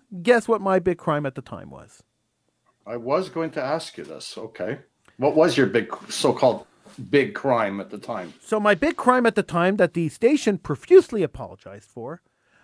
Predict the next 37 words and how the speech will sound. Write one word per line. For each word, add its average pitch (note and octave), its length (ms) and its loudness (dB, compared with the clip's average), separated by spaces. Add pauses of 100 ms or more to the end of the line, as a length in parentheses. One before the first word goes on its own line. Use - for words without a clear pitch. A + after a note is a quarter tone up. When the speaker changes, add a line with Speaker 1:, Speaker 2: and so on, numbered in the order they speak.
(140)
Speaker 1:
was A3+ 420 -2 (300)
I B3+ 160 2
was, C#4+ 280 0
uh, G3 180 6
the F3 120 -2
chairman G#3 640 2
of E3 320 0
a, D#3 460 -6
um, C#3 320 -12 (280)
a - 80 -16
pro-Israel F#3+ 580 0
rally C3 600 -2 (240)
run F#3 180 -4
by E3+ 160 -4
B'nai D3+ 240 -6
B'rith C#3 260 -8
every D#3+ 200 -6
week C#3 240 -6
in B2 60 -10
front C3 180 -12
of B2 80 -12
the A#2+ 80 -14
Israeli A#2+ 320 -12
consulate. - 560 -16 (720)
Now, F#3 140 -2
right B3+ 180 0
across B3+ 400 0
the F3 100 -8
street G#3+ 360 -6
from E3+ 180 -6
the D#3 80 -4
Israeli D3 340 -8
consulate, C#3+ 560 -12
uh, D3 40 -10
at C#3 480 -8
that D3+ 180 -4
time, D#3 340 -8